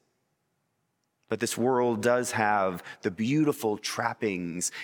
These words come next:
and temptations that can lead us away from God if we are not careful.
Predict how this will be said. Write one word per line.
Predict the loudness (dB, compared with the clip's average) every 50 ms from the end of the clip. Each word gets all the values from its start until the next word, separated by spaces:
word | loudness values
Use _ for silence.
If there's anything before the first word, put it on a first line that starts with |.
| -8 -4
and | -2 -2 0
temptations | 0 -2 -2 -4 -4 -6 -6 -4 -2 0 0 2 0 0 -2 -2 -6 -6 -8 -10 -12 -10 -10 -10 -10 -10 -14 _ _ _ _ _ _ _ _ _ _ _
that | -4 -4 -2
can | -2 -2 -2 0 0
lead | 2 2 2 2
us | 2 0 0 -2 -4 -4 -8 -10 _ -20 -20 _ _
away | -4 -2 0 2 2 4 4 2 2 0
from | -2 -2 -4 -2 0
God | 2 2 4 4 2 2 2 0 -2 -4 -6 -10 -16 _ _ _ _ _ _ _ _ _ _ _ _ _ _ _ -12
if | -12 -6 -4
we | 0 0 0
are | 2
not | 0 0 -2 -2
careful. | -4 -4 -4 -4 -6 -8 -10 -10 -12 -16